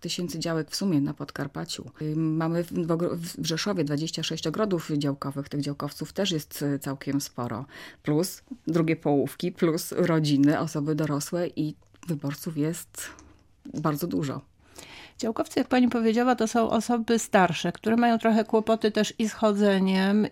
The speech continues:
Speaker 2: i z dojazdem, z komunikacją na przykład samochodową. Pewnie wiele osób nie ma już własnych samochodów, zrezygnowali z jazdy. Nieliczni pewnie dojeżdżają samochodami. Większość,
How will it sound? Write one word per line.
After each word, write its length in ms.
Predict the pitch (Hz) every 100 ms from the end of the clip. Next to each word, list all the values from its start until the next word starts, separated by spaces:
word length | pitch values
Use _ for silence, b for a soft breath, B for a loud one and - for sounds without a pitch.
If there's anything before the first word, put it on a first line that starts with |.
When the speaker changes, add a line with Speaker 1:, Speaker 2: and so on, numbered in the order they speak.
| -
Speaker 2:
i 120 | 208
z 60 |
dojazdem, 800 | 202 208 202 190 185 185 190 180 -
z 200 | 202 202
komunikacją 640 | - 220 214 214 214 208 208
na 120 | 208
przykład 380 | - - 202 -
samochodową. 880 | 220 208 208 214 196 196 175 165 165
Pewnie 280 | 185 202 190
wiele 560 | 185 202 208 202 196
osób 340 | - 202 214 -
nie 140 | 220
ma 140 | 190 160
już 160 | 160
własnych 440 | - 170 - 180 -
samochodów, 580 | 180 180 170 170 175
zrezygnowali 760 | 170 190 180 180 180 180 165 160
z 80 | 170
jazdy. 440 | 170 165 160 175
Nieliczni 520 | 175 214 240 196 165 151
pewnie 280 | 147 156
dojeżdżają 500 | 156 156 160 - 160
samochodami. 680 | 165 165 175 170 175 170 180
Większość, 360 | 190 196 180